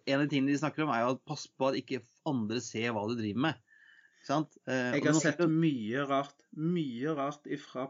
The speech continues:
Speaker 2: politiske dokumenter, vedtak som skal opp i fylkesting. Ja, det er mye du ser når du sitter, for eksempel, på pluss, eh, hos sass eller fremme i kabinen hos Norwegian.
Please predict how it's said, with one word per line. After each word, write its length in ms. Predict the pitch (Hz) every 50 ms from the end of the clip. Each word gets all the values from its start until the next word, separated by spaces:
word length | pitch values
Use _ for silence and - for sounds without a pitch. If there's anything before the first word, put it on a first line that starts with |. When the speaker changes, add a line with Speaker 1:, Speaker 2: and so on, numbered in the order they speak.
| - -
Speaker 2:
politiske 720 | - 143 139 131 117 127 135 - - 147 - - - 143 131
dokumenter, 1040 | - 131 131 - - 135 123 120 113 110 127 _ _ _ - 143 143 135 143 143 143 - - - - _ _
vedtak 800 | - 127 131 139 135 110 101 95 - - - 120 131 139 - -
som 160 | - 131 131
skal 320 | - - - 143 120 - -
opp 320 | 131 127 - _ _ -
i 80 | 147 143
fylkesting. 1120 | 143 - 147 131 117 - - _ - 127 123 - - - - 147 139 143 147 156 156 - - - - - - - _ _
Ja, 140 | - - 123 117
det 140 | 120 120 117
er 60 | 123
mye 380 | 120 120 120 107 98 101 104 110
du 60 | 120 120
ser 300 | - - 117 104 110 120
når 140 | 120 120 113 113
du 40 | 107
sitter, 720 | - - 117 104 _ _ - - 120 120 120 117 120 123 113 -
for 160 | - 123 117
eksempel, 400 | 120 - - 113 107 - - 123 110 -
på 60 | 123 113
pluss, 380 | - - 120 117 - - - - 131
eh, 240 | 120 123 120 117 117 113
hos 160 | 120 120 - -
sass 220 | 120 120 - - 123
eller 160 | 123 123 113
fremme 300 | - - 117 104 107 113
i 20 | 110
kabinen 380 | - 127 113 117 117 113 123
hos 160 | 123 117 -
Norwegian. 460 | - 123 117 123 123 - - 160 165